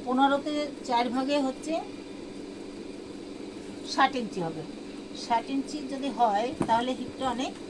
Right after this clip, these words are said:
লুজ হবে। এই চোদ্দ নেব হচ্ছে পনেরোতে। তাহলে আমাদের টোটাল আসবে হচ্ছে ষাট ইঞ্চি।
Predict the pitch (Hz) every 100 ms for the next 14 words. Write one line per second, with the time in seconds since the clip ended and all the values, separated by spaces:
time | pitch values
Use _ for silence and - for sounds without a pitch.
0 | - - - - 202 240 240 - 190 -
1 | - - - - - - - - - -
2 | - - - - - - 202 214 220 202
3 | 196 220 294 - - - - - - -
4 | - 202 196 190 208 - - 196 170 147
5 | - 156 143 - - - - - - -
6 | 240 262 285 254 269 269 254 254 262 254
7 | 262 277 269 240 233 247 262 - - -
8 | - 196 - 180 - -